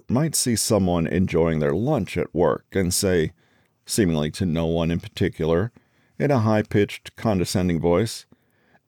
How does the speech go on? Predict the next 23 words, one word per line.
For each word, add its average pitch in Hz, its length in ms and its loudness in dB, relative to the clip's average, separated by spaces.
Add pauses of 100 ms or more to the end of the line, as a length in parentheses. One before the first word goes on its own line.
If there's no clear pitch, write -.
(100)
"Ooh, 139 600 4 (340)
that 214 220 0
looks 127 200 0
delicious. 202 640 0 (260)
Aren't 175 360 0
you 220 100 2
lucky? 92 560 -2 (580)
I 110 280 0
wish 110 280 0 (120)
I 123 320 2
could 92 200 -2
eat 87 140 0
such - 320 -2 (180)
fancy 107 560 0
stuff - 400 0
like 87 160 0
that 104 320 -2
for - 160 -2
lunch 76 320 0
every 85 220 0
day. 80 380 -2 (1040)
Oh 143 180 4
well." 85 380 0